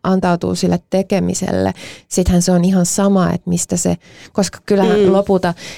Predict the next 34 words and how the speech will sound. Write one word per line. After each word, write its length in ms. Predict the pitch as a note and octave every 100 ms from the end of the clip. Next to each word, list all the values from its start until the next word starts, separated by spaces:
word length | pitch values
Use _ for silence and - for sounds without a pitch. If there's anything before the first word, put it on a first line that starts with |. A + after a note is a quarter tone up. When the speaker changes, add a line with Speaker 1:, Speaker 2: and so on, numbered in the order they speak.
| -
Speaker 1:
siis 240 | G3 F3+
kun, 280 | - F#3 F3 - _ - _ _ _ -
ää, 300 | F3+ E3+ - - F3
<laughs> 240 | E3+ E3+ -
kun 220 | G#3+ F3+
sitä 280 | F#3 D#3+ E3+
omaa 420 | F#3 F#3 F3 E3+ E3+ - - -
alitajuista 880 | - F3+ F3 F3 D#3+ D#3 D#3+ - F3
tuodaan, 500 | - E3+ D#3+ D#3 D#3
Speaker 2:
Niin. 320 | E3 D3+ D#3 - - -
Speaker 1:
mikä 280 | E3+ E3
ikinä, 380 | D#3 E3 F3 D#3
onks 200 | D#3+ E3
se 60 | F3+
kangas 500 | - E3+ D#3 F3+ -
vai 160 | F3 E3
onks 180 | E3+
se, 100 | - F3 - -
onks 160 | F3+
se 80 | F3+
paperi 480 | - F3 E3+ D#3+ E3
vai, 220 | E3 E3 - _ _
tiedätkö, 420 | - F3 - - F#3
ruutu, 340 | F3+ E3 F3
mihin 320 | E3+ F3 E3+
sitä 200 | - D#3+
niinku 440 | D#3+ F#3 F3+ E3 E3+ - - - -
lasketellaan, 920 | F#3+ F#3+ - F3 F3 D#3 D#3 D#3 D#3 -
niin, 220 | F2 - - A#2+
niin 200 | F3 E3+
kyllähän 320 | F3 E3+ F3
se 100 | F3 F#3+
vaatii 420 | F#3 F3+ F#3 F3
sen 220 | - E3